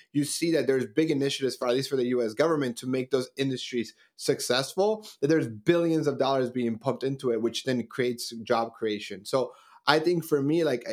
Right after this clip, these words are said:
if you're listening to this, is w-, don't, j-, you know, if the market or the economy is saying one thing, it doesn't, it doesn't reflect a hundred percent of the, of the job market. So you have to look at it in pockets. And another one I didn't even mention was, like, A-, A I, right? Like,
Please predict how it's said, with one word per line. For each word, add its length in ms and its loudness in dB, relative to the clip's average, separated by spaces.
if 160 2
you're 100 2
listening 440 0
to 120 -6
this, 320 -2
is 280 2
w-, 300 -4
don't, 360 2
j-, 140 -10
you 80 0
know, 340 2
if 120 2
the 100 4
market 500 2
or 180 2
the 160 2
economy 560 0
is 180 -2
saying 300 0
one 240 0
thing, 380 -4
it 100 -4
doesn't, 320 2
it 60 0
doesn't 220 2
reflect 440 0
a 40 -6
hundred 380 -2
percent 320 -2
of 160 -4
the, 100 -6
of 160 -8
the 80 -2
job 280 0
market. 480 -10
So 280 0
you 100 -2
have 280 0
to 80 -2
look 280 0
at 120 2
it 120 -2
in 140 -4
pockets. 360 -2
And 160 -6
another 280 0
one 120 2
I 100 0
didn't 200 -4
even 200 -4
mention 240 -4
was, 100 -4
like, 120 -6
A-, 360 -2
A 20 -2
I, 280 0
right? 240 0
Like, 200 -2